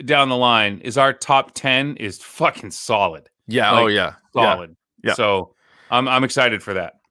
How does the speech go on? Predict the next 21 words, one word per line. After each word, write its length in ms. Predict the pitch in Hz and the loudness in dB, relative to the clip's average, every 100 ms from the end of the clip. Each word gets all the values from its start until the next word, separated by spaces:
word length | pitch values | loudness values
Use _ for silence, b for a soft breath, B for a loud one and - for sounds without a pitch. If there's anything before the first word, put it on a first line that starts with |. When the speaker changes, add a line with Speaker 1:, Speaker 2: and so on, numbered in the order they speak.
| _ | _
Speaker 2:
Number 220 | 143 165 165 | 2 2 0
forty-eight 580 | - 190 190 180 185 135 | 2 4 6 4 2 2
was 200 | 156 113 | -2 0
The 100 | 135 | -2
Descent. 680 | 120 - 165 175 214 - - _ _ _ _ _ _ | -2 -2 0 0 -2 -12 -20 _ _ _ _ _ _
I 80 | 131 | 2
like 200 | 139 117 | 2 2
The 120 | 120 | -4
Descent, 400 | 107 - 123 113 | -4 -2 -2 -4
the 80 | 117 | -8
wo-, 220 | 113 131 | -6 -4
uh, 220 | 120 117 110 | 0 0 0
the 140 | 113 | -2
movie 200 | 127 123 | -4 -4
with 120 | 120 | -2
all 80 | 113 | 0
the 60 | 110 | 0
women 200 | 120 117 | -2 -2
in 80 | 110 | -4
the 60 | |
cave. 540 | 107 139 135 139 - | -4 0 2 0 -2